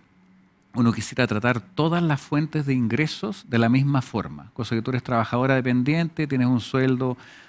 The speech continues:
otra persona es trabajadora independiente, boletea, otra persona es empresario, saca utilidades. Si todos tienen los mismos ingresos, deberían pagar exactamente lo mismo en impuestos.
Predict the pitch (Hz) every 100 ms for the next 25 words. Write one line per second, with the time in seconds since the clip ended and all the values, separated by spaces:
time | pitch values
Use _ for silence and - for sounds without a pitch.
0 | _ 117 113 110 - 110 104 107 110 113
1 | 110 107 110 107 120 120 117 113 110 123
2 | 175 180 175 165 - - - - 120 123
3 | 113 127 120 120 104 117 - 151 151 151
4 | - 139 131 123 123 120 113 113 107 110
5 | - 120 120 110 95 71 78 - - -
6 | _ - 127 - 190 226 - 196 190 208
7 | - _ 123 123 143 208 - 208 - 180
8 | 147 175 147 - 104 - - 123 123 120
9 | 147 156 139 127 139 - 120 - 98 -
10 | 117 127 - 139 143 165 175 202 196 214
11 | - -